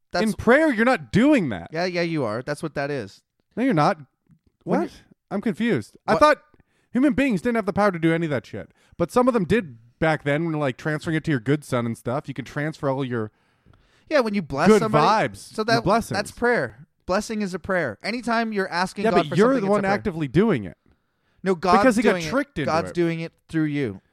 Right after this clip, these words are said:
Speaker 2: So you're the beacon for God.
Speaker 1: Yeah, yeah. You're, that's,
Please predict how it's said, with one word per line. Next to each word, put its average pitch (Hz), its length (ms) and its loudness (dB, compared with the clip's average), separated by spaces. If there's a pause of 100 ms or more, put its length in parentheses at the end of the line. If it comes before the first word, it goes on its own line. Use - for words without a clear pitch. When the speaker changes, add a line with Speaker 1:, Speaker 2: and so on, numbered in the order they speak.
(140)
Speaker 2:
So - 140 -4
you're 214 200 4
the 196 120 2
beacon 175 480 0
for 175 280 2
God. 110 180 -4
Speaker 1:
Yeah, 156 80 -2
yeah. 147 180 -2
You're, 127 340 -4
that's, 139 240 -6